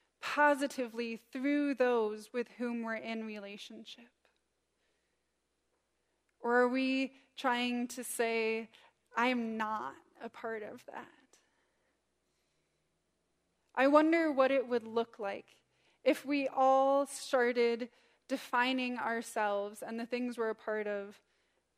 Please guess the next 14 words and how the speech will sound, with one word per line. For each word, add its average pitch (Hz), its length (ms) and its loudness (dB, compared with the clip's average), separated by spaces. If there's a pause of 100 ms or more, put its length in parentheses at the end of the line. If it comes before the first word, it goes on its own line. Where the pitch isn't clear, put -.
(520)
from 269 220 0
a 254 100 2
place 294 360 4
of 240 180 0 (100)
inclusion 220 1000 -4 (760)
instead 240 340 2
of 226 80 0
a 220 80 0
place 220 380 -6
of 208 160 -8
exclusion. 240 840 -14 (3250)
What 262 160 2
a 254 80 6
work 254 580 -2